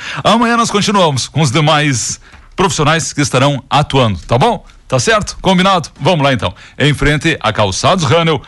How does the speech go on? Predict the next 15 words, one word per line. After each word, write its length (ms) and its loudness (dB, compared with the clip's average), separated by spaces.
a 100 -2
partir 320 -2
de 140 -2
sábado. 360 -2
Diego 220 0
tava 200 0
conversando 420 0
aqui 120 -2
com 400 0
o 60 2
nosso 220 0
amigo 200 -2
Sargento 480 -2
Calegari, 480 0
bombeiro. 500 0